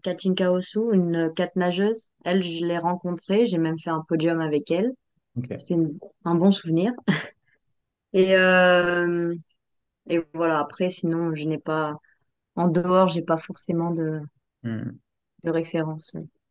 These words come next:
Speaker 2: Est-ce que t'as rencontré notre, euh, notre grand champion, euh, Léon Marchand, qui est, euh, qui est impressionnant ?
Speaker 1: <laughs> Oui, je l'ai déjà vu au bord des bassins.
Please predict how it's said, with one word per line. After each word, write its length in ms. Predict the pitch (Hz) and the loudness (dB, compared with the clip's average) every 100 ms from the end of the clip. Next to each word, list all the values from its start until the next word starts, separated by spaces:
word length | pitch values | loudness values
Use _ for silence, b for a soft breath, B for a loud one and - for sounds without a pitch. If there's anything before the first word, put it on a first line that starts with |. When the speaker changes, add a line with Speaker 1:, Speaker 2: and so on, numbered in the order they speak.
| _ _ _ _ _ _ _ _ _ _ - | _ _ _ _ _ _ _ _ _ _ -16
Speaker 2:
Est-ce 140 | 123 | -8
que 80 | 123 | -2
t'as 160 | - 120 | 4 6
rencontré 420 | 113 113 107 123 | 4 2 0 2
notre, 280 | 117 110 110 | 2 -2 -2
euh, 200 | 101 98 - b b b b | -2 -2 -8 b b b b
notre 340 | - 98 - 107 | -12 -8 -4 -2
grand 240 | 104 120 | 2 2
champion, 540 | 123 131 - 131 127 120 | 2 0 0 0 2 4
euh, 80 | |
Léon 180 | 113 123 | 4 2
Marchand, 520 | 117 113 - 143 - _ _ _ _ _ _ _ | 2 -2 -4 -8 -8 _ _ _ _ _ _ _
qui 180 | - 104 | -6 -2
est, 60 | |
euh, 200 | 98 - | -2 -4
qui 120 | - | -10
est 40 | - | -12
impressionnant ? 580 | - 123 113 117 131 - _ _ _ _ _ - | -8 -6 -4 -4 -6 -14 _ _ _ _ _ 2
Speaker 1:
<laughs> 360 | 190 - - - - | 4 2 -8 -14 2
Oui, 160 | 196 196 | 6 8
je 60 | |
l'ai 80 | 175 | 8
déjà 180 | 160 175 | 6 6
vu 120 | 170 | 6
au 60 | 175 | 4
bord 160 | 165 | 4
des 100 | 165 | 2
bassins. 360 | 156 151 - 151 | 0 -4 -8 -10